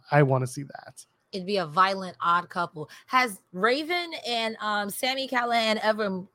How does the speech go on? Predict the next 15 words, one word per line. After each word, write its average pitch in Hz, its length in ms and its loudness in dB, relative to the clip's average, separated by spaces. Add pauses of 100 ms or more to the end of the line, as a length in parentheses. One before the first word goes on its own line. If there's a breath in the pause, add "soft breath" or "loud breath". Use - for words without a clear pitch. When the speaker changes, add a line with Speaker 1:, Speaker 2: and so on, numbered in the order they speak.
Speaker 2:
crossed 196 360 2
paths 185 360 2
before? 330 420 0 (720)
Speaker 1:
I 160 100 6
wanna 143 280 4
say 170 260 0
no, 123 500 4
just 160 180 -2
because 123 220 -2
of 117 100 -2
the 120 60 -2
timing, 170 420 0
but 147 160 2
let's 269 220 -4 (420 loud breath)
t-, 254 80 -2